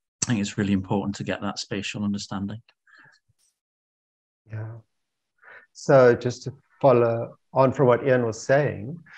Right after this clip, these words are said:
Speaker 2: that, like, spatial awareness is actually a cognitive function. It really is a cognitive function. And, um, I was once called to help radiation oncology planners to improve their,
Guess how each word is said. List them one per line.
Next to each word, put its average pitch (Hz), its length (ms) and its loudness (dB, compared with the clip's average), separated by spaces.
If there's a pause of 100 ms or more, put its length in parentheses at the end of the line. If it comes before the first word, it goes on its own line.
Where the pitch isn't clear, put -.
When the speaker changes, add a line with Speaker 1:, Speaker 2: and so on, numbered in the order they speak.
(220)
Speaker 2:
that, 131 300 0
like, 127 180 0
spatial 139 540 4
awareness 131 460 4
is 113 80 -10
actually 123 320 -2
a 123 60 2
cognitive 139 800 2
function. 110 680 -10
It - 160 -14
really 117 280 0
is 117 140 0
a 110 80 -2
cognitive 110 580 -2
function. 143 640 0
And, 120 300 0 (680)
um, 120 680 2 (180)
I 135 80 2
was 131 420 2
once 123 520 0
called 127 580 0 (120)
to 120 380 -2
help 117 440 0
radiation 117 720 -2
oncology 117 640 -2
planners 139 800 -2 (420)
to 131 380 4 (160)
improve 156 640 2
their, 98 320 -4